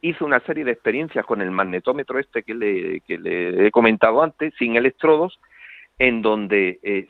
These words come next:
se veía la expansión de esa energía electromagnética, por ejemplo, en personas que meditaban, en personas que rezaban mucho,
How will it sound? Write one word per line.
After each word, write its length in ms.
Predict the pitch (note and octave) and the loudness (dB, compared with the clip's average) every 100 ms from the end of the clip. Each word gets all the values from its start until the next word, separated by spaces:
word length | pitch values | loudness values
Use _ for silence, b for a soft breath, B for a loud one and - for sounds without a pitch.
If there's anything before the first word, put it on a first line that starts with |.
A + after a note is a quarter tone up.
| - | -8
se 80 | G2 | -4
veía 280 | G2 B2+ | 0 2
la 100 | D3 | 2
expansión 640 | C#3 - B2+ A2 - C3+ C#3+ | 0 0 -2 -2 -6 -12 -8
de 280 | C3 B2 A#2+ | -8 -8 -8
esa 160 | B2 | -4
energía 420 | A#2+ A#2 - C3+ | -2 -4 -4 -2
electromagnética, 800 | B2+ C3 C3 B2+ C3 C#3 - D#3 | -2 -2 -6 -8 -6 -8 -4 -6
por 120 | C#3 | -6
ejemplo, 320 | C3 A2+ - C#3+ | -14 -14 -6 -6
en 80 | |
personas 400 | C3+ G2 A2 G#2+ - | -4 -6 -2 -6 -2
que 120 | G#2 | -2
meditaban, 640 | G2+ G2 G2+ C#3+ C#3+ D3+ | 0 -2 0 0 0 -4
en 100 | D3 | -8
personas 400 | - G#2 G#2 G2 | -10 -12 -8 -8
que 140 | - F#2 | -6 -2
rezaban 500 | G2+ - A#2+ A#2 A#2 | 0 2 2 2 -4
mucho, 520 | D3+ D3 - D#3 | -8 -10 -6 -6